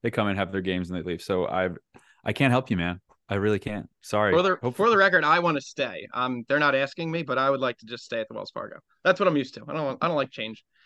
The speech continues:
Speaker 1: Yeah, it's definitely, it's
Speaker 2: <laughs>
Speaker 1: definitely a divisive topic. You know where I stand. Um, but, like, it's gonna be a fun time these next few years. We'll see what happens. What, what, what strings will be pulled to get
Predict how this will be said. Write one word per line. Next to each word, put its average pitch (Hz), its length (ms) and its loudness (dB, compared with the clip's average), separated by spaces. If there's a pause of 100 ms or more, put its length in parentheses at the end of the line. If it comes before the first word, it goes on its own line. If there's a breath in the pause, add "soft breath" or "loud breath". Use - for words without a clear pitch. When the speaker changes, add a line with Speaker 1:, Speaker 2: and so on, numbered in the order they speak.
(160 soft breath)
Speaker 1:
Yeah, 107 200 0
it's 87 220 -8
definitely, 139 380 4
it's 110 160 -4
Speaker 2:
<laughs> 107 40 -6
Speaker 1:
definitely 123 380 4
a 131 40 2
divisive 107 480 0
topic. 92 500 -2 (180)
You 110 120 0
know 123 140 4
where 104 240 6
I 92 100 2
stand. 87 500 -6 (180)
Um, 85 380 -12 (260)
but, 87 280 0 (500)
like, 85 360 -2 (760)
it's - 160 -8
gonna 131 140 2
be 139 100 4
a - 20 0
fun 123 240 2
time 113 300 0
these 92 160 -6
next 95 180 -8
few 101 120 -8
years. 87 260 -4
We'll 92 100 -6
see 113 160 -6
what 107 140 2
happens. 95 440 -2
What, 104 200 -4
what, 113 260 2
what 131 180 2
strings 131 320 2
will 113 120 -2
be 95 80 -8 (100)
pulled 90 320 -6 (560)
to 101 80 -6
get 98 400 0